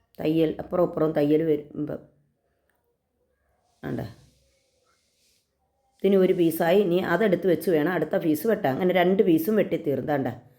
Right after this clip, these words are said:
ഒരു പീസ് എടു-, വെട്ടിയതിന് ശേഷം അടുത്ത പീസും എടുത്ത് വെട്ടി. ഇനി ചെറിയ രണ്ട് പീസ് വേണം. അത് നമുക്ക് ഏതെങ്കിലും കട്ട് പീസ് തുണിയുണ്ട്, ആ തുണി എടുത്ത് വെച്ച്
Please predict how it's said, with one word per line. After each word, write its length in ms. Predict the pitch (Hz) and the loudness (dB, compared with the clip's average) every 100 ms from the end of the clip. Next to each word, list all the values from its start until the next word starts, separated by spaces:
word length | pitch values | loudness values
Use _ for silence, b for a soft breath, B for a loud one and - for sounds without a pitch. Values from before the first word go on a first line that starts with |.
| b b _ | b b _
ഒരു 160 | 180 190 | 0 2
പീസ് 260 | 190 185 190 | 2 2 0
എടു-, 140 | 160 | -2
വെട്ടിയതിന് 300 | - 180 170 | -2 -2 0
ശേഷം 240 | 175 160 | 0 0
അടുത്ത 220 | 208 185 170 | -2 -2 0
പീസും 300 | 151 151 208 | 0 0 -4
എടുത്ത് 180 | - | -4
വെട്ടി. 280 | 165 - - B B | -4 -4 -10 B B
ഇനി 120 | 208 240 | 0 2
ചെറിയ 420 | 240 202 220 277 | 6 4 6 6
രണ്ട് 200 | 220 185 | 6 2
പീസ് 300 | 170 151 160 | 0 0 -2
വേണം. 400 | 127 110 101 _ _ _ _ _ _ _ _ _ _ | -4 -6 -12 _ _ _ _ _ _ _ _ _ _
അത് 140 | 240 269 | 2 6
നമുക്ക് 280 | 269 226 220 | 6 4 2
ഏതെങ്കിലും 400 | 233 214 214 226 | 2 4 4 4
കട്ട് 200 | 220 214 | 2 0
പീസ് 200 | 247 233 226 | -2 -2 0
തുണിയുണ്ട്, 600 | 196 196 165 156 180 - _ 226 | 2 4 2 2 0 -4 _ -8
ആ 100 | 240 | 0
തുണി 240 | 233 214 | 2 4
എടുത്ത് 220 | 208 170 185 | 2 0 0
വെച്ച് 260 | 165 - | -2 -2